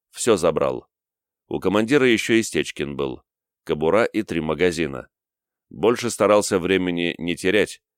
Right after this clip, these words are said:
и так целую минуту потратил на трофеи. Хотя нет, еще одного остановил ударом ножа в сердце, содрав с него Р П Г семь и сумку с запасными выстрелами. В кармане нашел потертый пистолет Т Т,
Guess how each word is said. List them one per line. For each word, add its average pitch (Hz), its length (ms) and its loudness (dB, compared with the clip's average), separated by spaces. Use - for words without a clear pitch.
и - 160 -4
так 110 260 -2
целую 101 380 2
минуту 87 380 -4
потратил 76 520 -2
на 71 140 -6
трофеи. 67 580 -4
Хотя 127 340 0
нет, 110 220 0
еще 95 360 2
одного 90 320 2
остановил 90 520 -2
ударом 82 400 0
ножа 80 300 -2
в - 40 -12
сердце, - 520 -6
содрав 90 440 2
с - 80 -12
него 85 320 4
Р 82 160 0
П 82 160 -4
Г 78 200 -4
семь 104 320 -2
и 90 140 -2
сумку 135 360 -2
с 92 60 -2
запасными 82 540 -2
выстрелами. 69 640 -6
В - 100 -20
кармане 101 420 2
нашел 95 320 2
потертый 90 480 0
пистолет 78 640 -2
Т 78 100 0
Т, 92 300 2